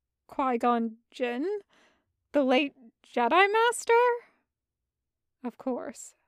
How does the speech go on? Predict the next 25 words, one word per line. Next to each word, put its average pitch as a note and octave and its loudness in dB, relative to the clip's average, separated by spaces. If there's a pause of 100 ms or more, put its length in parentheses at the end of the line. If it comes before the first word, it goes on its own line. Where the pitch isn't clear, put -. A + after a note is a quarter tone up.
(120)
a C4+ -4
fan D#4 2
of B3+ 0
the C4+ 0
Jedi A3+ 0
would A3 -2
be A3+ -4
aware G#3+ -2
of G#3 -10
the A3 -8
recent A3+ -4 (120)
death A3 -4
of - -8
a B3 -2
highly B3+ -2
respected A3 -6
Jedi A3+ -6
Master. A#3 -6 (1160)
"Uh, B3 -4
yes, D4+ 2
he D#4 0
was F4 4
my D#4 2
former C4+ 2
master. A#3+ -2